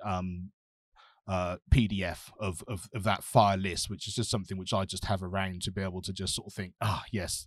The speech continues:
I've started with that because I've actually seen it and it's visually from there." Um, and so, yeah, you're more than welcome to have that. So, yeah, educationonfire dot com forward slash fire.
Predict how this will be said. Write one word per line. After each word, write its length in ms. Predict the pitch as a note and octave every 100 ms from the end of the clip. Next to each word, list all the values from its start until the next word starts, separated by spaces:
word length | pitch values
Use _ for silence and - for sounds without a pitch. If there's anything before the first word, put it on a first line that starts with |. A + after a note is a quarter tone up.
| -
I've 140 | F#2+
started 400 | - B2+ G#2+ -
with 100 | F2 F2+
that 140 | F2
because 280 | - A2 G2+
I've 140 | F#2+
actually 280 | G2+ - G2+
seen 300 | G2 G2+ F#2
it 60 | F2+
and 120 | F#2+
it's 100 | F#2
visually 380 | G#2+ F#2 F#2 F2+
from 160 | F#2
there." 300 | F#2 F2+ F2 - - - -
Um, 400 | F#2+ F#2 F2+ F2+ F2
and 120 | G2+
so, 140 | F#2+ F#2+
yeah, 140 | F2+
you're 180 | E2 F#2+
more 140 | G2+
than 100 | F#2
welcome 320 | F#2 F2 -
to 120 | E2+ F2+
have 160 | F2
that. 220 | F2+ E2
So, 120 | - G2
yeah, 260 | F#2 G2
educationonfire 880 | G#2+ G#2+ A2 G2 F#2+ F2+ - G2 F2+
dot 160 | F#2 -
com 240 | - F2+ F2
forward 340 | - F#2+ F#2
slash 340 | - F2+ -
fire. 420 | - - E2 D#2+